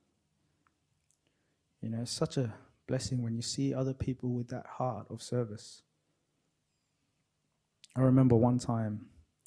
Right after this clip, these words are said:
I went to a church in Claymore.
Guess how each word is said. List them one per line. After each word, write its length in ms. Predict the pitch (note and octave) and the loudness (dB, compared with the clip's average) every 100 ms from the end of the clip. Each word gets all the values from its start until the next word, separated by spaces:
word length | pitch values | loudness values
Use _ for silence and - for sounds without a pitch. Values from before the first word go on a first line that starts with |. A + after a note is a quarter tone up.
| _ - - - - _ _ _ | _ -20 -20 -20 -20 _ _ _
I 40 | A#2+ | 4
went 200 | B2 A#2 | 4 4
to 140 | A2 | 2
a 40 | |
church 680 | G#2+ - C3 A#2 - - - - - - | 2 0 2 0 -2 -8 -8 -14 -14 -2
in 140 | B2 | -2
Claymore. 500 | - C3+ D3 G#2+ G2 | 4 8 8 8 4